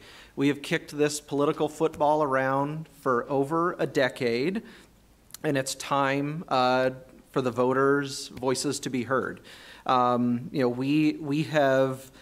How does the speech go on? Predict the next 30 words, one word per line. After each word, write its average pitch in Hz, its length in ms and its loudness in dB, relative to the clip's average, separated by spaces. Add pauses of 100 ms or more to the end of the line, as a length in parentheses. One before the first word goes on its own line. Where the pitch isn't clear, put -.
(340)
uh, 127 420 2 (160)
we, 160 160 2
we 151 160 2
have, 127 480 0 (160)
have 123 480 -4 (140)
crunch 139 320 0
so 160 280 2
much 185 440 -2
data. 165 600 2 (280)
We 135 220 -4
have 123 520 0
s-, - 240 -6
we 143 160 0
have 131 120 0
just 156 200 -4
about 135 320 0
any 156 240 0
piece 160 300 -4
of 117 140 -6
data 143 340 0
you 135 600 -4 (120)
could - 160 -6
ask 151 420 -2
for 113 300 -2
when 120 160 -4
it - 140 -10
comes 139 560 -2 (340)
to 127 420 2
a 127 80 -4
jail, 143 800 0